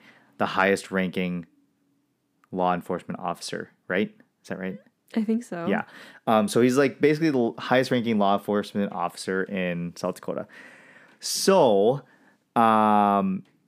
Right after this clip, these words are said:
Speaker 1: it's basically like, oh yeah, he told, he, he followed all the protocols he needed to. Well, there was a guy, um, by the name of, um, Joe Bever,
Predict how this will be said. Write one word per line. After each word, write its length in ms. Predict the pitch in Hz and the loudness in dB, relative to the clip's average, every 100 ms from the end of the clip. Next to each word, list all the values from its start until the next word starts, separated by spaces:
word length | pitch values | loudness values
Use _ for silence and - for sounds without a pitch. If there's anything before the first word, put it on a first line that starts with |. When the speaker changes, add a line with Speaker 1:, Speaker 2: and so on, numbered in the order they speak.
| - - _ _ _ _ _ | -20 -20 _ _ _ _ _
Speaker 1:
it's 200 | 151 117 | 0 0
basically 540 | 104 139 156 - 151 143 | 2 4 4 2 2 4
like, 280 | 127 117 | 4 4
oh 120 | 113 131 | 4 4
yeah, 160 | 113 | 4
he 140 | 104 110 | 2 0
told, 360 | 120 113 110 | 2 4 4
he, 220 | - 117 | 2 0
he 120 | 110 113 | 0 2
followed 320 | 120 120 117 | 4 4 4
all 120 | 110 | 2
the 60 | 107 | 0
protocols 500 | 113 107 104 107 98 | 0 0 2 0 2
he 100 | 98 | 0
needed 280 | 92 95 92 | 0 -2 -2
to. 280 | 92 90 - | -4 -4 -2
Well, 520 | 101 127 107 95 101 | 2 4 4 2 2
there 180 | 107 107 | 2 4
was 200 | 110 104 | 2 2
a 80 | |
guy, 720 | 92 87 120 120 87 92 104 107 - - _ | -2 0 2 4 2 0 -2 -6 -20 -20 _
um, 580 | 117 107 101 98 95 98 _ _ _ _ _ _ - - | 0 2 2 0 -2 -6 _ _ _ _ _ _ -16 0
by 200 | 113 110 | 4 4
the 120 | 104 | 4
name 560 | 104 104 104 104 104 104 - | 2 4 4 4 4 0 0
of, 840 | 107 98 95 92 92 85 - - _ _ _ - | 0 2 2 0 -2 -6 -14 -20 _ _ _ -2
um, 600 | 107 98 92 92 90 90 - - | 2 2 2 0 -2 -4 -10 -14
Joe 380 | 101 113 117 110 | 0 4 4 4
Bever, 720 | 95 104 113 95 87 95 - | 0 2 2 2 -2 -2 -6